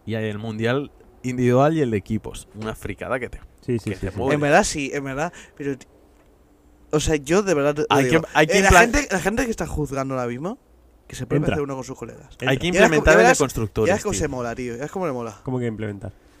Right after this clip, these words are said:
Speaker 1: Hay tres mundiales realmente. El de pilotos, el de equipos y el de constructores.
Speaker 2: Ah, en plan, con las <clears throat> todos
Speaker 3: Pero
Speaker 2: los de, de su marca, digamos.
Speaker 1: Todos los de su marca, pero es, no, es el que mejor puntúa de esa marca solo.
Speaker 2: Ah, vale.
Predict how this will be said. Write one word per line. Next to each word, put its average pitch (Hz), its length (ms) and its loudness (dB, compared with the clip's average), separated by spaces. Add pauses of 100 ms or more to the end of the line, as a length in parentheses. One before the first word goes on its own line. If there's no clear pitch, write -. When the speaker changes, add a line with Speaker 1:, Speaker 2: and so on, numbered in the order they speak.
(120)
Speaker 1:
Hay 127 180 -4
tres 147 200 -2
mundiales 110 500 -2
realmente. 98 560 -8 (540)
El 101 460 -8
de 107 100 -4
pilotos, 131 580 -4
el 113 120 -8
de 104 60 -2
equipos - 540 -10
y 117 60 -6
el 104 80 -4
de 104 80 -4
constructores. 98 720 -8 (260)
Speaker 2:
Ah, 139 240 -2
en 101 60 -12
plan, 110 260 -8
con 107 160 -8
las 95 500 -10 (120)
<clears throat> - 100 -20
todos 185 460 -4
Speaker 3:
Pero 147 160 4
Speaker 2:
los 123 160 -2
de, 107 640 -4
de 110 200 -8
su - 140 -16
marca, 104 300 -10
digamos. 95 260 -16 (140)
Speaker 1:
Todos 175 180 4
los 190 100 6
de 190 80 0
su 170 120 -8
marca, 180 260 -4
pero 147 180 0
es, 131 240 -4
no, 139 280 -4
es 143 340 -2
el 131 220 -4
que - 100 -4
mejor 135 260 -4
puntúa 147 380 -2
de 131 60 0
esa 120 160 -8
marca 98 280 -8
solo. 85 220 -18 (1000)
Speaker 2:
Ah, 127 240 -6
vale. 87 180 -12